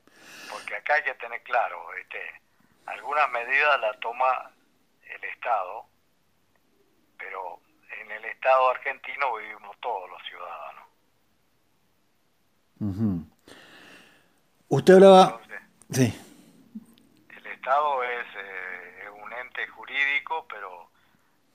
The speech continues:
Speaker 1: sociedad argentina la que sufre las consecuencias.
Speaker 2: Exactamente, exactamente.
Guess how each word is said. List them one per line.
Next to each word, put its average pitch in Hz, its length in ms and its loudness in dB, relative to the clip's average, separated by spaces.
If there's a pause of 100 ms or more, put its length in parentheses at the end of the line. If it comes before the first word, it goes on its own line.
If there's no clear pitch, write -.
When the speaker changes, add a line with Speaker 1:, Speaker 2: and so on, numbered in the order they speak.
(420)
Speaker 1:
sociedad 104 260 -8
argentina 123 680 -6
la 98 140 -8
que 92 120 -14 (120)
sufre - 340 -14
las - 120 -12
consecuencias. - 800 -14 (420)
Speaker 2:
Exactamente, 95 800 -6
exactamente. 92 760 -2